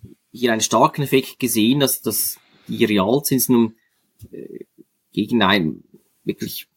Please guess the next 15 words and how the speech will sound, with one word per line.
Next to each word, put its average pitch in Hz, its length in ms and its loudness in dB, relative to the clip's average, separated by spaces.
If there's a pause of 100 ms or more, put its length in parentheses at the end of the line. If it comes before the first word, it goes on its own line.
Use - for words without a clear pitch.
(240)
gegen - 180 -6
einen 107 180 0
Prozentpunkt 120 680 -2
gesenkt 135 400 0
hat. 180 120 -2
Und - 320 -6
dieser 156 220 2 (540)
negative 175 560 2
Effekt 160 200 0
der 160 120 -2
Realzinsen, 151 600 2 (560)
dass - 140 -8
die 113 220 -4
weiter 113 320 -2
fallen, 151 520 0